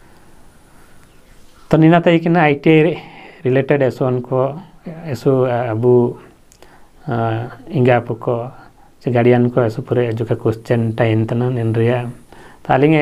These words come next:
ᱟᱹᱞᱤᱧᱟᱜ ᱢᱚᱱᱨᱮ ᱩᱲᱩᱜ ᱮᱱᱟ ᱡᱮ ᱟᱹᱞᱤᱧ ᱟᱯᱮ ᱢᱟᱱ ᱠᱚ ᱛᱟᱦᱚᱞᱮ ᱟᱹᱞᱤᱧ ᱡᱟᱭᱜᱟ ᱨᱮᱫᱚ ᱥᱟᱵᱤᱱ ᱠᱚ ᱛᱚᱨᱟᱝ ᱵᱩ ᱥᱩᱵᱤᱫᱷᱟ ᱦᱩᱭᱩᱜᱼᱟ᱾ ᱚᱸᱰᱮ ᱦᱚᱱ ᱠᱚ ᱮᱰᱢᱤᱥᱚᱱ ᱨᱮ ᱡᱟᱦᱟᱱ ᱚᱥᱩᱵᱤᱫᱷᱟ ᱠᱟ ᱵᱟᱝ᱾ ᱮᱱ ᱨᱮᱦᱚᱸ ᱡᱩᱫᱤ ᱚᱸᱰᱮ ᱜᱮ ᱠᱚᱱᱚ ᱠᱚ ᱨᱮᱭᱟᱜ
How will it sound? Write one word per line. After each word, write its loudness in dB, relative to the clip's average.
ᱟᱹᱞᱤᱧᱟᱜ 0
ᱢᱚᱱᱨᱮ 0
ᱩᱲᱩᱜ 2
ᱮᱱᱟ 0
ᱡᱮ 0
ᱟᱹᱞᱤᱧ -2
ᱟᱯᱮ -10
ᱢᱟᱱ -4
ᱠᱚ -8
ᱛᱟᱦᱚᱞᱮ -2
ᱟᱹᱞᱤᱧ 0
ᱡᱟᱭᱜᱟ -2
ᱨᱮᱫᱚ -2
ᱥᱟᱵᱤᱱ 2
ᱠᱚ -2
ᱛᱚᱨᱟᱝ -2
ᱵᱩ 0
ᱥᱩᱵᱤᱫᱷᱟ 2
ᱦᱩᱭᱩᱜᱼᱟ᱾ 2
ᱚᱸᱰᱮ -2
ᱦᱚᱱ 0
ᱠᱚ 0
ᱮᱰᱢᱤᱥᱚᱱ 0
ᱨᱮ 0
ᱡᱟᱦᱟᱱ -2
ᱚᱥᱩᱵᱤᱫᱷᱟ -4
ᱠᱟ -4
ᱵᱟᱝ᱾ -10
ᱮᱱ 4
ᱨᱮᱦᱚᱸ 4
ᱡᱩᱫᱤ 2
ᱚᱸᱰᱮ -2
ᱜᱮ -2
ᱠᱚᱱᱚ 0
ᱠᱚ 0
ᱨᱮᱭᱟᱜ -4